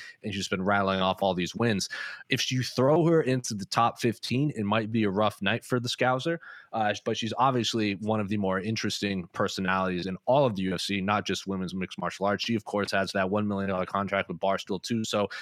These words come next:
that just shows, goes to show you how well of a prize fighter she is. She already got the bag that most fighters are chasing for, and she's been in the U F C for a minute. So, yeah, super interesting individual, talented striker. I worry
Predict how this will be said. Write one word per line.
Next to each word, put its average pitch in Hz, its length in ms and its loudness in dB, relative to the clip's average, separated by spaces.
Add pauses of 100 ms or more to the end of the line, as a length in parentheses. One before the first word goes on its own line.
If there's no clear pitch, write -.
(160)
that 110 220 2
just - 160 -2
shows, 107 260 2
goes 113 240 0
to - 60 -14
show 117 140 0
you 107 120 2
how 107 140 2
well 107 160 2
of 104 100 2
a 92 40 -4
prize 104 320 0
fighter 101 320 0
she 135 240 2
is. 110 120 0
She 139 200 4
already 113 240 4
got 139 320 4
the - 80 -8
bag 101 500 0
that 104 140 0
most 107 240 -2
fighters 101 340 0
are 98 60 -6
chasing 98 360 -2
for, - 240 -4 (220)
and 107 100 -10
she's 117 140 0
been 107 140 0
in 104 80 0
the 104 60 0
U 110 120 4
F 95 60 -2
C 107 160 -2
for 107 200 0
a 101 60 0
minute. 110 300 -2
So, 98 320 0 (480)
yeah, 113 180 4
super 165 340 2
interesting 143 440 2
individual, 127 600 2 (560)
talented 131 440 2
striker. 123 600 2
I 107 200 2 (280)
worry 143 680 2